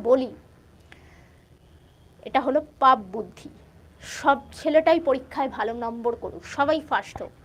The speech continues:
আর প্রশ্ন হবে, সবাই কি ফার্স্ট হয়? হয় না। সকলেই আমাদের সন্তান। জগৎ একটাই, ভাগ অনেকগুলো হতে পারে। শ্মশান একটাই, যখন মৃতদেহ যায় কারোর জন্য স্পেশাল কোনো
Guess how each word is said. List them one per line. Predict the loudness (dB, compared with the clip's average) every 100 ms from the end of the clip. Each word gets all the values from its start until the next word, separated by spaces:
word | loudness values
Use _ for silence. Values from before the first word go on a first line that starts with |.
| -20 -14
আর | -14 -4
প্রশ্ন | -4 -4 -8
হবে, | -8
সবাই | -4 -2 -2
কি | -4 -4
ফার্স্ট | -4 -2
হয়? | -6 -4
হয় | -4 -6
না। | -10 -18 -20 -20 -20 -20 -20 -18 0
সকলেই | 2 4 2 2
আমাদের | 0 0 -2 -2
সন্তান। | -6 -4 -2 -2 -4 -18 -20 -20 -20 -20 -20 -20 -20 -20 -20 -6 0
জগৎ | 2 2 2 -2
একটাই, | -4 0 0 2 -8 -20 -20 -20 -20 -20 -20 -14
ভাগ | 4 8 8
অনেকগুলো | 6 0 -2 0 0
হতে | 0 -2 -2
পারে। | -2 -6 -12 -20 -20 -20 -20 -20 -20 -8
শ্মশান | 2 4 4 2 2
একটাই, | 0 2 2 0 -14 -20 -4 -2
যখন | -2 -2
মৃতদেহ | -2 6 8 8 4
যায় | 6 4 4 2
কারোর | 4 2 0
জন্য | 0 -2
স্পেশাল | -8 4 4 4 2 2 2
কোনো | 2